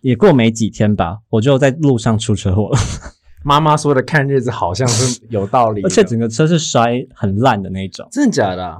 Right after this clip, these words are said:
Speaker 1: 很夸张欸。
Speaker 2: 那你人有出事吗？
Speaker 1: 我人有受伤，我都是皮肉伤。
Speaker 2: 哦。
Speaker 1: 因为我跟你讲，这个也是很荒谬。反正就那一天
Speaker 2: 蛮荒谬的。
Speaker 1: 陪我朋友去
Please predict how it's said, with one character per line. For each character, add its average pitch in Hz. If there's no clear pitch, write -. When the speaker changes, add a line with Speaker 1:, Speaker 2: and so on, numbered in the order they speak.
Speaker 1:
很 123
夸 165
张 156
欸。 135
Speaker 2:
那 185
你 214
人 160
有 143
出 147
事 147
吗？ 101
Speaker 1:
我 143
人 139
有 120
受 135
伤， 117
我 107
都 127
是 170
皮 120
肉 95
伤。 -
Speaker 2:
哦。 -
Speaker 1:
因 196
为 175
我 135
跟 165
你 180
讲， 127
这 151
个 135
也 107
是 120
很 98
荒 98
谬。 107
反 120
正 165
就 175
那 170
一 160
天 123
Speaker 2:
蛮 135
荒 117
谬 113
的。 -
Speaker 1:
陪 143
我 147
朋 113
友 107
去 107